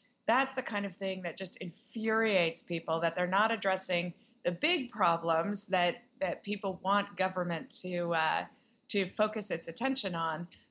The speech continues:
but it, it spends its time on trifling irritations,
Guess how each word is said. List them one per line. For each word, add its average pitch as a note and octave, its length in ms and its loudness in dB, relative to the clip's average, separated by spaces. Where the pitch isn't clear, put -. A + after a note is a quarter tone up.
but G3+ 340 2
it, G3+ 240 -2
it G3+ 240 -4
spends B3+ 360 0
its B3 240 -2
time G3+ 400 2
on F#3 180 -4
trifling A3 760 -4
irritations, F3 1000 -2